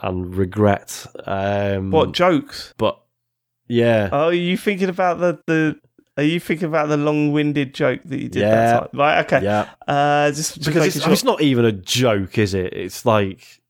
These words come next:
Speaker 2: No, <laughs> it
Speaker 1: I,
Speaker 2: was,
Speaker 1: like, I think
Speaker 2: I
Speaker 1: it was
Speaker 2: thought,
Speaker 1: one of
Speaker 2: I thought it
Speaker 1: those.
Speaker 2: was
Speaker 1: Like,
Speaker 2: all right.
Speaker 1: it, it's offensive, but I think I was like, "Oh, but it'll be funny because it's so drawn out, and then people will
Speaker 2: <laughs>
Speaker 1: realise I, I don't mean it." But then people thought it was serious as
Speaker 2: Well, it
Speaker 1: well.
Speaker 2: was
Speaker 1: And I was
Speaker 2: serious.
Speaker 1: just like,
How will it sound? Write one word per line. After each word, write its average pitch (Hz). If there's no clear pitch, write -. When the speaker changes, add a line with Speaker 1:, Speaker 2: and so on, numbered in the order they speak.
Speaker 2:
No, 160
<laughs> 151
it 214
Speaker 1:
I, -
Speaker 2:
was, 359
Speaker 1:
like, 156
I 165
think -
Speaker 2:
I -
Speaker 1:
it 185
was 127
Speaker 2:
thought, -
Speaker 1:
one 220
of 190
Speaker 2:
I 143
thought 131
it 127
Speaker 1:
those. 120
Speaker 2:
was 113
Speaker 1:
Like, 135
Speaker 2:
all 135
right. -
Speaker 1:
it, 175
it's 175
offensive, 165
but 110
I 107
think 127
I 123
was 117
like, 110
"Oh, 156
but 139
it'll 135
be 127
funny 151
because 110
it's -
so 123
drawn 113
out, 110
and 117
then 113
people 120
will 113
Speaker 2:
<laughs> -
Speaker 1:
realise 117
I, 110
I 120
don't 117
mean 120
it." 104
But 117
then 117
people 113
thought 117
it 110
was 117
serious 131
as 117
Speaker 2:
Well, 120
it 127
Speaker 1:
well. 127
Speaker 2:
was 143
Speaker 1:
And 135
I 131
was 127
Speaker 2:
serious. -
Speaker 1:
just -
like, -